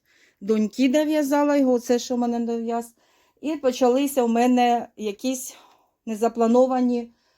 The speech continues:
бистрі процеси, які треба було терміново зв'язати,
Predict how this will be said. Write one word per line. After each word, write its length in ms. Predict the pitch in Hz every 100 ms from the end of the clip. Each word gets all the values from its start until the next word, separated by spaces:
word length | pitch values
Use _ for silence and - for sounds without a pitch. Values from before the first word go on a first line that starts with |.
| -
бистрі 380 | 208 247 233 220
процеси, 880 | 220 214 214 269 302 359 - 330 320 _ _
які 220 | 202 233
треба 320 | 240 262 254
було 260 | 240 240 240
терміново 600 | 240 226 233 220 214 202
зв'язати, 920 | 185 196 190 202 240 311 311 359 359